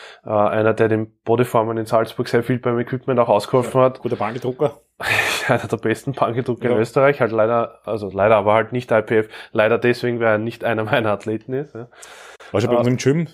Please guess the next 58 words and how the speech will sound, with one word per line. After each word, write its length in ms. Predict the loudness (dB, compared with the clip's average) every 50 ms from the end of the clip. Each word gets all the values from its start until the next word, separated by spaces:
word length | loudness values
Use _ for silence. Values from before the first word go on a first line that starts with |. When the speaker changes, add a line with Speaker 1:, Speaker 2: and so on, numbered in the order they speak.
| _ _
Speaker 2:
so 220 | -18 -10 -6 -6
haben 100 | -6 -4
die 80 | -2 0
Leute 180 | 2 2 4 4
Speaker 1:
war 80 | 4 2
Speaker 2:
zum 140 | 2 2 0 0
Speaker 1:
der 220 | 0 -2 -6 -6
Speaker 2:
Zuschauen 380 | -2 -2 -2 0 0 0 0 2
angefangen, 340 | 0 -2 0 -2 0 0
Speaker 1:
Ja, 200 | 2 2 4 4
Speaker 2:
ja, 60 | 4 4
Speaker 1:
ja, 60 | 4 2
Speaker 2:
dann 120 | 2 2 0
Speaker 1:
das 100 | 0 -2
ist 140 | -4 -4 -4
immer 260 | -6 -4 -4 -6 -6
ein 60 | -2
Wahnsinn. 380 | -2 -2 -2 -2 -4 -8 -8 -6
Das 60 | -2 -2
Speaker 2:
wie 120 | -2 -2
Speaker 1:
ist 120 | -2 -4 -8
Speaker 2:
ist, 100 | -8 -4
pro 220 | 0 2 2 2 2
Scheiben 540 | 2 2 4 4 4 2 0 -4 -10 -12 _ -20
sind 420 | -12 -4 0 2 2 2 0 -4
zehn 240 | -6 -4 -2 -2 0
Leute 220 | 0 -2 0 -2 -4
dazugekommen, 520 | -4 -4 -4 -4 -2 -2 0 0 0 0 0 -2 -4 -4
Speaker 1:
<laughs> 180 | -6 -4 0
Speaker 2:
ja, 100 | 2 2 2
also 140 | 2 2 0
pro 140 | 0 0 0
Scheiben, 240 | 0 0 0 0
pro 80 | 0 -2
Seiten, 360 | 0 0 0 0 0 0 0 2
weil 140 | 2 2 0 -4 -18 -20 -18 -14 -10
die 80 | -6
Scheiben 260 | 0 0 0 0 0 0
sind 100 | 0 0
ja 80 | 0 0
nicht 40 | 0 -2
um, 220 | -4 -6 -8 -10 -10
um, 240 | -8 -8 -8 -8 -6
die 100 | -8 -8
sind 160 | -4 -2 -4
ja 60 | -2
keine 160 | -2 -4 -6 -4
schwarzen 300 | -2 -2 -2 -2 -2 -4
Scheiben, 220 | -2 0 0 0
die 60 | -2
gesteigert 340 | -4 0 0 0 2 2 0
worden 120 | 0 -2
sind, 120 | -2 -2 -4
sondern 180 | -2 -2 -2 0
jedes 180 | 0 -2 -2
Mal 80 | -2 -2 0
rote, 340 | 0 2 4 4 2 2 2 -2
Speaker 1:
Ja. 240 | -2 0 0 0 -2